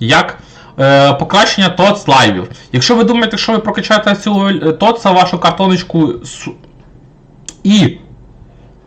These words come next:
ви не зможете, е, получити, як то кажуть,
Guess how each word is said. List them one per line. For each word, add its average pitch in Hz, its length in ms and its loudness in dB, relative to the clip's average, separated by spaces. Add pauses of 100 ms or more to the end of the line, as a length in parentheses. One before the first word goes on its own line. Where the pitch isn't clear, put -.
ви 165 360 0
не 214 120 2
зможете, 185 680 2 (320)
е, 139 480 4
получити, 185 680 0 (420)
як 131 120 -6
то - 80 -10
кажуть, 170 260 0